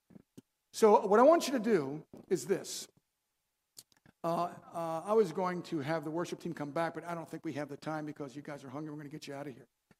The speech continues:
Here's what we're gonna do. I want you, in just a second, to lift your hands to the Lord, and I want you,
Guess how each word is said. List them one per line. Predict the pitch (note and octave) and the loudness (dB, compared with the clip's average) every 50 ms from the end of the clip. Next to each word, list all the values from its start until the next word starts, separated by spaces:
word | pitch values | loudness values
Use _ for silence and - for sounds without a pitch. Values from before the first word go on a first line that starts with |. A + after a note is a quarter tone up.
| _ _ _ _ _ | _ _ _ _ _
Here's | - F3+ C4 C4 A#3+ | 2 2 4 4 2
what | C#4 | 2
we're | A3+ F#3 F#3+ | 0 0 0
gonna | F3 E3+ | -2 -2
do. | D#3+ D#3+ C#3+ B2 A2 - _ _ _ _ _ - _ _ _ - | -2 -4 -6 -6 -10 -16 _ _ _ _ _ -20 _ _ _ -4
I | F3+ G#3 | 0 2
want | C4 D4+ D#4+ - - | 2 2 0 -2 0
you, | A3 G3 F#3 | 4 4 4
in | - G#3+ E3+ | 4 4 0
just | D#3 A3+ - - | -2 -4 -4 -4
a | A#3 | -4
second, | - - G3+ - F3+ D3 | -2 -2 -2 -2 -4 -6
to | D#3 | -2
lift | D#3 F#3 G#3+ G3+ - | 0 0 0 0 -2
your | A#3 F3+ | -4 -4
hands | F#3 G3+ F#3+ G3 - | -4 -4 -6 -6 -6
to | F#3+ | -6
the | E3+ E3 | -4 -4
Lord, | D#3+ D3+ C#3 C3+ C3 C3 | -4 -4 -4 -6 -8 -8
and | C#3 | -8
I | D3 | -6
want | D#3+ E3+ F#3+ G#3+ G#3 - - | -4 -4 -4 -4 -6 -6 -6
you, | G3 G3 G3 G3 G3 G3 | -4 -2 0 0 0 -2